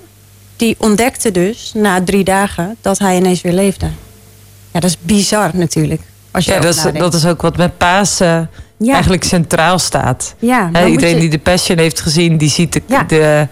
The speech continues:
Speaker 2: ja, de, de kruisiging van Jezus.
Speaker 1: Ja.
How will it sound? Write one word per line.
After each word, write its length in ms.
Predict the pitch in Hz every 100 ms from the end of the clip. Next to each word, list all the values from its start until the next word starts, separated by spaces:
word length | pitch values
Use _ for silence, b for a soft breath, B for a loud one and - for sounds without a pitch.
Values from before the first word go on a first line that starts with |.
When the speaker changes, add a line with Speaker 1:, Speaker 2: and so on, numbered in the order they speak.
| B B B B
Speaker 2:
ja, 260 | - 131 -
de, 240 | 139 143 -
de 120 | 147
kruisiging 640 | 143 165 185 - 175 185 170
van 120 | 170
Jezus. 600 | 160 156 185 240 - -
Speaker 1:
Ja. 200 | 226 233